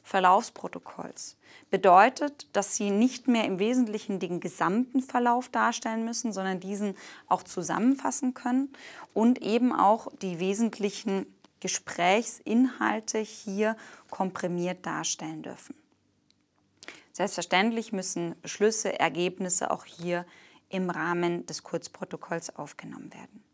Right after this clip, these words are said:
Das ist aus meiner Sicht die, ähm, ja, häufigste und die Form, die ich Ihnen auch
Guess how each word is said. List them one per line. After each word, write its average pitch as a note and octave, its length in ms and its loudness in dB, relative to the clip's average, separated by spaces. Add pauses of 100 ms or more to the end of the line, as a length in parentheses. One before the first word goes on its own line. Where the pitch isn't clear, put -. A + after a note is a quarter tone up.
(600)
Das G#3 280 10
ist D4+ 280 0
aus G3 160 0
meiner G#3+ 400 6
Sicht B3 440 -2 (240)
die, G#3 380 -2 (180)
ähm, F3+ 460 -2 (140)
ja, E3+ 420 0
häufigste A#3 680 6
und F3+ 360 -4 (760)
die F3 200 -4
Form, A3 560 4
die F#3+ 220 -6
ich - 240 -6
Ihnen G3+ 340 -4
auch F3 260 -2